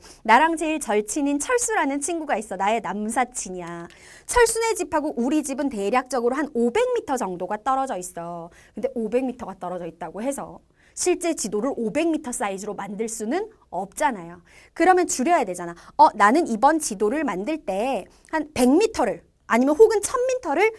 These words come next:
일 센치로 딱 일정하게 줄여서 나타낼 거야. 이런 식으로 실제 거리를 지도상에다가 줄여서 나타낸 비율을 우리는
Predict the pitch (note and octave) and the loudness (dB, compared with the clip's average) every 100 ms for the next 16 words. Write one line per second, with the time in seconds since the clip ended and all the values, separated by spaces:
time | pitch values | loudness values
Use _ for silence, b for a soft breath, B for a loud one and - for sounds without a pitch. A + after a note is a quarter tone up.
0 | B - G4 G#4 G#4 G4+ E4+ C#4 C4+ D4+ | B 0 2 2 0 0 0 -2 0 -2
1 | E4+ F#4 F#4 E4+ C#4 D4+ - G#3 G#3 C#4 | 0 0 0 0 0 -4 -4 -2 -2 -2
2 | F3+ F3 B3 G3+ E3 E3 E3 b b b | -6 -8 -8 -8 -10 -14 -16 b b b
3 | B3 D4+ F4+ E4 D#4 D#4+ - A4 G#4 G4 | 2 4 4 2 -2 -2 0 0 2 -2
4 | G4 G#3 G3 G3 G#4+ B4 b b - A#3+ | -2 -6 -4 2 2 2 b b -10 -4
5 | A#3+ A#3+ F#3+ - D4+ - - G3+ A3 D#4 | -2 -2 -6 -6 -6 -8 -8 0 0 0
6 | A#4 D#4+ B3 A#3 A#3 A3 G3 F#3+ C#4+ F#3 | 0 -2 -4 -8 -8 -8 -8 -6 -6 -6
7 | G3 F#4+ | -2 -2